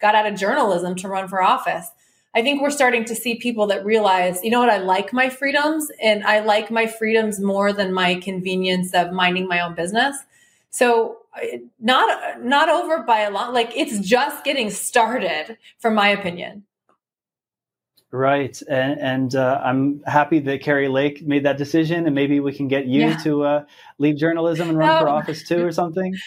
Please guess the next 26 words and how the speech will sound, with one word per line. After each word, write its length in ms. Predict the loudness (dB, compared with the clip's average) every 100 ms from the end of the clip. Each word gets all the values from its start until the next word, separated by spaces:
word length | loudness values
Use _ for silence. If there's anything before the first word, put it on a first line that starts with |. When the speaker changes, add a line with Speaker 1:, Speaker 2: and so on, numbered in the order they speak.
| -18 -20 -14 -2
Speaker 2:
<laughs> 0 |
Speaker 1:
Well, 760 | 0 0 -4 -2 0 2 0 -2
my 160 | 0
Speaker 2:
Uh, 260 | 2 2 2
Speaker 1:
goal 100 | 0
is 80 | 0
Speaker 2:
but 100 | 0
Speaker 1:
to 80 |
get 140 | 0 0
Donald 260 | 0 -2 -4
Trump 180 | -4 0
back 200 | 0 0 -2
in 80 | -2
office 420 | -2 0 -2 0
right 240 | 0 0
now, 300 | 0 0 -2
'cause, 260 | 0 -2 2
uh, 160 | 0 2 0
I 100 | -2
think 300 | -2 -4 -6 -6
the 100 | -2
nation 360 | 2 2 2 0
Speaker 2:
Right. 80 | 0
Speaker 1:
needs 240 | -2 -2
him. 180 | 2 2 0 -4
Uh, 80 | -2